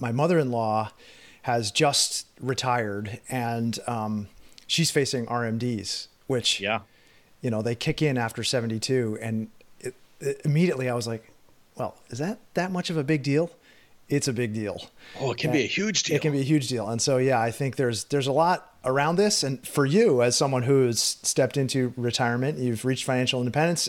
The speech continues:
Speaker 1: and now you have to kind of balance all of these expenses, right? The, the things on the expense side, um, of the balance sheet without income coming in, a regular paycheck, right? So I,
Speaker 2: Right.
Speaker 1: I'm also curious to know, like,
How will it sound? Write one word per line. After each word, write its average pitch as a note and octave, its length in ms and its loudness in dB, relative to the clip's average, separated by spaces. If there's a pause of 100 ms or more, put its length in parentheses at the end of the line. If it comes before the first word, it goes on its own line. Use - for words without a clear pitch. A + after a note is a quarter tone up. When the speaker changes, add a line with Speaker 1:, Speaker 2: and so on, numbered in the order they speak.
Speaker 1:
and C3 360 2 (640)
now C#3+ 140 4
you E3+ 100 4
have D3+ 160 4
to C3+ 180 2
kind C#3+ 200 2
of B2 100 -2
balance C#3+ 400 4
all B2+ 180 8
of B2 120 2
these B2+ 340 0
expenses, C3 840 0
right? A#2+ 180 2
The, B2+ 120 0
the A#2+ 180 -2
things C#3 240 2
on B2+ 100 4
the A#2+ 60 2
expense C#3 380 2
side, A2+ 440 2
um, G#2+ 460 -4
of A2+ 120 -2
the A2+ 60 -2
balance A#2 300 2
sheet B2+ 420 0
without B2+ 500 2 (280)
income E3+ 560 6 (260)
coming D3+ 280 4
in, D3 200 4
a D#3+ 60 4
regular C#3 360 6
paycheck, D3 520 2
right? F3+ 300 4
So D#3 240 4
I, D3 100 2 (300)
Speaker 2:
Right. C#3 320 0 (120)
Speaker 1:
I'm F3 200 4
also F#3+ 200 6
curious E3+ 380 4
to E3 60 4
know, D#3 240 8
like, D3 320 4